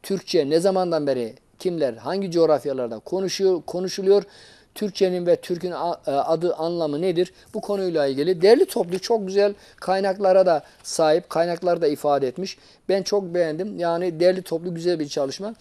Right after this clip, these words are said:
Yüz altmış sayfa. Okurken de insan sıkılmıyor. Gayet de güzel. Bilge Kültür, e, Sanat Yayınları'ndan. Bu yeni çıktı.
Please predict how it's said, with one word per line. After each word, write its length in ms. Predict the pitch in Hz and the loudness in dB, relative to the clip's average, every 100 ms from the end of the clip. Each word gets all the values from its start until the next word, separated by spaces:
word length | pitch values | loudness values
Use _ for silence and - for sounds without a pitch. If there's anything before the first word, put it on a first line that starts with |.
| - - - | -20 -20 -8
Yüz 200 | 196 190 | -4 2
altmış 360 | 180 175 214 - | 2 2 -4 -4
sayfa. 440 | 151 131 - - | -2 -4 -4 -6
Okurken 600 | 101 170 - 190 170 170 | -4 -4 -2 -4 -4 -4
de 80 | 175 | -4
insan 300 | 170 160 170 | -4 -4 -6
sıkılmıyor. 680 | - 170 - 165 135 151 185 - - - - | -8 -8 -4 -4 -2 -2 -2 -8 -20 -20 0
Gayet 440 | 185 175 160 139 | 6 8 8 4
de 80 | 139 | 0
güzel. 440 | 123 170 170 196 185 - _ - | -2 0 6 6 4 -6 _ -10
Bilge 280 | 180 160 143 | 0 2 2
Kültür, 560 | - 160 - 180 139 | 0 -4 0 0 2
e, 160 | 147 147 | 2 2
Sanat 380 | - 170 151 160 | 0 -2 -2 2
Yayınları'ndan. 720 | 147 147 147 139 165 220 202 | 2 2 0 0 0 -4 -6
Bu 80 | |
yeni 420 | 208 190 208 226 240 | -6 -2 2 2 0
çıktı. 560 | 170 151 - 208 208 | -2 -2 0 0 0